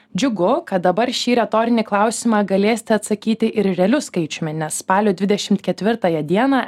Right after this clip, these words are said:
esate kviečiami laikyti nacionalinį aplinkosaugos egzaminą ir sužinoti, kaip gerai išmanote tvarumo temas. Šiandien apie tai, kas gi yra tas nacionalinis aplinkosaugos egzaminas, kokie jo tikslai ir kodėl mums tokio renginio iš viso reikia,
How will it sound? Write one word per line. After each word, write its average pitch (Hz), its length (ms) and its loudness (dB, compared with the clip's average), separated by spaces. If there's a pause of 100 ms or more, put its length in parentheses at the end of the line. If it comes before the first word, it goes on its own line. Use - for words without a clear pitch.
(120)
esate 220 340 -4
kviečiami 208 400 0
laikyti 214 400 0
nacionalinį 196 880 2 (100)
aplinkosaugos 190 880 -2
egzaminą 175 540 -2 (420)
ir 269 160 0
sužinoti, 262 720 0
kaip 214 400 -2
gerai 185 240 2
išmanote 185 480 0
tvarumo 175 400 0
temas. - 380 -4 (680)
Šiandien 254 480 0
apie 202 320 0
tai, 240 240 2
kas 220 320 -2
gi 180 140 2
yra 247 100 0
tas - 240 -4
nacionalinis 170 640 0
aplinkosaugos 175 800 0
egzaminas, 254 800 0
kokie 277 300 -2
jo 214 100 2
tikslai 180 560 -2 (240)
ir 185 160 0
kodėl 202 400 0
mums 165 240 -4
tokio 165 320 -2
renginio 196 400 2
iš - 240 -4
viso - 240 -2
reikia, 269 320 0